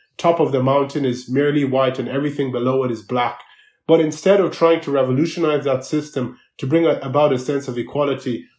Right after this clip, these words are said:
so that all human beings can share the mantle of leadership and power, uh, and love for one another,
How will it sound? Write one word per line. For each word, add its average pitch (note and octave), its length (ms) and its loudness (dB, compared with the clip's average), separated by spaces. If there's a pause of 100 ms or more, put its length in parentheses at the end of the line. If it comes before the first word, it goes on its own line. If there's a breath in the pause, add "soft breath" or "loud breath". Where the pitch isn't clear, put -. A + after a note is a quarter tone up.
so - 80 0
that D3+ 200 2
all E3+ 240 6
human D#3+ 340 -2
beings D3 320 0
can B2 180 -4
share D#3 340 -2
the B2+ 100 0
mantle B2+ 400 -2
of A2+ 120 -4
leadership C3 540 -4
and A2+ 140 -4
power, C3+ 500 0 (340 loud breath)
uh, C3 180 -4
and C#3 220 -2
love F3+ 240 2
for C#3+ 100 0
one C#3 160 -2
another, B2+ 420 0